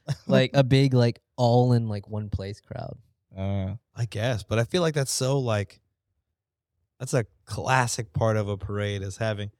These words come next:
Speaker 2: Yeah.
Speaker 3: and then having everybody drunk and give drunken speeches and shit. Like,
Speaker 1: <laughs>
Speaker 2: They di-, there weren't even, like, hella drinking. They probably, like, all hungover.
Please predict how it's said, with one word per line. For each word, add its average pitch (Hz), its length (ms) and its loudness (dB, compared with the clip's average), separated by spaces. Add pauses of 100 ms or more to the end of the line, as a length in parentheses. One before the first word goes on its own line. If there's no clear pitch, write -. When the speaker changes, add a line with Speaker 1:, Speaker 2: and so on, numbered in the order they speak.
(100)
Speaker 2:
Yeah. 98 280 -4
Speaker 3:
and 123 120 -2
then 123 100 0
having 123 300 0
everybody 113 340 0
drunk 110 480 -4
and 107 140 -8
give 104 160 -6
drunken 107 360 -4
speeches 98 520 -6
and 95 100 -4
shit. 95 400 -10
Like, 95 180 -12
Speaker 1:
<laughs> 156 380 2
Speaker 2:
They 135 160 -10
di-, - 80 -14
there 156 140 -4
weren't 214 160 -2
even, 233 240 -4
like, 196 340 -10
hella 156 280 -8
drinking. 110 520 -10
They 127 80 -6
probably, 180 240 0
like, 123 180 2 (120)
all 98 280 -2
hungover. 101 560 -2